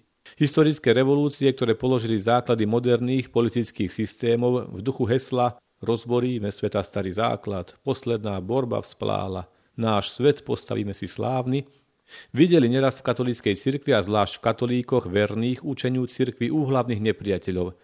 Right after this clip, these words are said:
a ich prítomnosť v politickom živote bola vnímaná na najvýš negatívne. Všetky totalitné systémy, od nacizmu a fašizmu cez komunizmus až po všeobjímajúci relativistický pragmatizmus dnešných čias v jeho najrozličnejších ideologických a politických podobách,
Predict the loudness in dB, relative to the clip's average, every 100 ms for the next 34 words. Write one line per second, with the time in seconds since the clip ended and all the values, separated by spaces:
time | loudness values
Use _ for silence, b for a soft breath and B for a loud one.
0 | b b 0 0 2 0 0 0 -2 -2
1 | -2 -2 -6 -4 -4 0 0 0 0 0
2 | 0 0 0 0 0 -2 -2 -2 -2 -4
3 | -8 -6 -4 -2 -4 -8 -10 -12 -16 _
4 | _ B B 0 2 2 2 4 4 2
5 | 0 -4 -4 -6 -6 -8 -6 -8 -2 0
6 | 2 0 -2 -4 -4 -4 -2 -4 -4 -4
7 | -2 -4 -2 -4 -4 -8 -4 -2 0 -2
8 | -2 -4 -4 -4 -6 -4 -4 -4 0 0
9 | 2 0 0 0 -2 -4 -4 -6 0 2
10 | 2 0 -4 -6 -6 -6 0 0 0 -4
11 | -4 -6 -6 -4 -4 -6 -10 -8 -2 0
12 | -2 B B B B _ 6 6 6 6
13 | 4 2 0 -2 -2 -4 0 4 6 6
14 | 0 -6 -8 -4 -4 2 2 2 -10 -10
15 | -8 -4 -2 0 0 0 -4